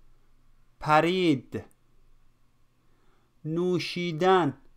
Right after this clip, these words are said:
نوشیدن. نوش. نوش.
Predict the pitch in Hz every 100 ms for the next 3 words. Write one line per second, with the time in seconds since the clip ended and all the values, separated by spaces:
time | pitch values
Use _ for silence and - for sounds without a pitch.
0 | - _ _ _ _ _ _ _ _ _
1 | _ _ - 151 165 175 - - 170 156
2 | 175 180 170 120 - - _ _ _ _
3 | _ _ _ _ _ _ _ _ _ -
4 | 170 220 220 175 113 - - - - _
5 | _ _ _ _ _ _ _ _ _ _
6 | _ _ 160 190 226 208 147 - -